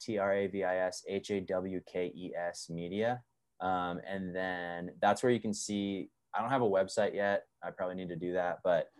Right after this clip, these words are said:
you can see all my work, you know, not all, but a lot of my work on there. Shoot me a D M if you need anything. And then, um, definitely go check out our podcast. It's called Struggle to Strength.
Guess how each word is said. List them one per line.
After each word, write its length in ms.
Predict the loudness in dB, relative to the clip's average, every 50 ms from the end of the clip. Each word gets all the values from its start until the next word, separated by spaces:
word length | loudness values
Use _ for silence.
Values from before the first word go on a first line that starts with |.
| -20 _ _ _ _ _ _ _
you 140 | -2 -2 0
can 160 | 0 0 -2
see 440 | -2 -2 0 2 4 4 4 4 4 6
all 200 | 8 8 8 8
my 140 | 6 6
work, 320 | 6 6 6 4 4 2 0 -2
you 100 | -4 -4
know, 160 | -4 -6 -4 0
not 180 | 2 2 4 4
all, 280 | 4 4 4 4 2 0
but 100 | 0 2
a 60 | 2
lot 240 | 4 6 6 6 6
of 100 | 6 4
my 120 | 0 0
work 220 | 2 0 0 0 0
on 140 | -2 -2 0
there. 400 | 0 0 0 0 0 -2 -4 -8 _ -20 -12
Shoot 220 | -8 -6 -4 -4 -2
me 100 | -2 -4
a 60 | -4
D 220 | -4 -6 -6 -4
M 260 | -4 -2 -2 -2 -4
if 120 | -6 -8 -8
you 60 | -6
need 160 | -4 -4 -4
anything. 460 | -4 -6 -6 -6 -6 -6 -6 -6 -8 -10 _ -20 -20 -20 _ _ -4
And 120 | -2 0 2
then, 460 | 2 2 2 2 0 -2 -2 -4 -8 -10 _ _ _ _ _ _ _ _ _ -2
um, 420 | 2 4 4 4 2 2 -2 -4 -2
definitely 360 | 2 4 4 4 2 0 2 4
go 120 | 4 2
check 240 | 4 4 2 4 6
out 160 | 6 4 6 6
our 220 | 6 6 4 4
podcast. 560 | 2 0 -2 -2 -2 -2 0 0 0 0 -2
It's 100 | -6 -6
called 200 | -2 -2 -2 -2
Struggle 360 | -2 -2 0 2 2 4 2 0
to 60 | 0
Strength. 460 | -4 -4 -2 0 0 0 0 -4 -8